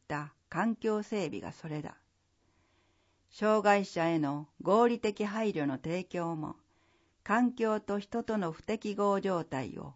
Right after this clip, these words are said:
解消していくという意味では全く同じである。つまり、障害者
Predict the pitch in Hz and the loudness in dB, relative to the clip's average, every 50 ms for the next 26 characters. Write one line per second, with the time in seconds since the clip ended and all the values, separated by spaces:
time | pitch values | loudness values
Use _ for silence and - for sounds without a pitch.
0 | _ _ - - 220 240 254 269 269 - - 254 247 240 247 247 - - 233 233 | _ _ -4 0 2 2 2 2 -2 -2 -2 0 0 0 -2 -4 -4 -4 -4 -4
1 | 220 - 226 - 202 180 170 156 156 165 180 185 170 156 143 151 139 131 127 135 | -4 -6 -8 -6 -4 -4 -4 -4 -4 -4 -2 -2 -2 -2 -2 -4 -4 -4 -8 -10
2 | - _ _ - 143 131 131 123 - - 190 208 202 - 214 214 208 208 202 202 | -14 _ _ -8 -6 -6 -6 -6 -6 -4 -4 -4 -2 -2 -2 0 0 0 0 -2
3 | 175 175 160 175 175 165 151 - - _ _ _ _ _ _ _ _ _ _ _ | -2 -4 -2 -2 -2 -2 -4 -6 -10 _ _ _ _ _ _ _ _ _ _ _
4 | _ _ _ _ _ _ _ _ _ - - 202 196 185 165 151 135 135 147 143 | _ _ _ _ _ _ _ _ _ -8 -4 0 2 2 2 2 2 -2 -6 -8
5 | - _ _ _ _ _ _ _ _ _ - - 254 254 269 269 269 254 247 240 | -12 _ _ _ _ _ _ _ _ _ -10 -2 0 2 4 4 4 2 2 2
6 | 220 190 165 - - 143 143 147 156 | 2 0 -2 -4 -6 -6 -6 -6 -8